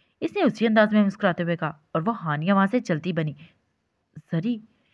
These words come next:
फिजा ने जरी की तरफ देखा और उसकी आंखों में गौर से देखने लगी। क्या उसको वाकई फ़र्क नहीं पड़ा? "फिजा उठो, उठ जाए।" उसको लगा वो कुछ देर और बैठी रही तो ऊंचा ऊंचा रोने लग पड़ेगी। फिजा ने उसका हाथ अपने हाथ में लिया और आंखों ही आंखों में समझाया,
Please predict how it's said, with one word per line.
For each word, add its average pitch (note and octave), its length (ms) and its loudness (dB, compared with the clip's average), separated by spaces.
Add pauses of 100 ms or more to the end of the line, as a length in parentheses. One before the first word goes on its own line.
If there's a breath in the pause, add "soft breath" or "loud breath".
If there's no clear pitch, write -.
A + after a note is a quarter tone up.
(320)
फिजा C4+ 200 2
ने E4+ 100 -2
जरी B3+ 220 4
की C#4+ 100 0
तरफ C#4 160 2
देखा G#3+ 260 2
और C4+ 60 6
उसकी C#4 200 -4
आंखों B3+ 260 2
में C#4+ 120 2
गौर D#3+ 220 0
से F#3 140 -2
देखने F3 280 -2
लगी। D3+ 240 -6 (320)
क्या D3 140 -4
उसको G3 260 -2
वाकई E3+ 400 -6
फ़र्क D4 240 2
नहीं D#4 120 -6
पड़ा? C#4 260 2 (1040 soft breath)
"फिजा B3 220 2
उठो, A#3 420 0 (220)
उठ F#3 140 -8
जाए।" A#3+ 300 2 (680)
उसको D#4 220 0
लगा A3+ 420 2
वो D4 60 -6
कुछ D#4+ 220 -8
देर D#4+ 200 0
और F3+ 200 6
बैठी F3 260 0
रही F3+ 120 -4
तो C#4+ 160 -2
ऊंचा A3+ 240 0
ऊंचा A3+ 160 0
रोने F#3 260 0
लग F#3 180 0
पड़ेगी। D#3 320 -4 (240)
फिजा E3 220 -4
ने F3 100 -2
उसका F3+ 220 0
हाथ F#3 260 0 (420 loud breath)
अपने E4+ 180 0
हाथ F3+ 300 2
में G3+ 60 4
लिया G3+ 160 4
और A#3+ 100 4
आंखों A3 280 0
ही A3+ 60 -2
आंखों A3 240 2
में A3 120 2
समझाया, D#3+ 540 -2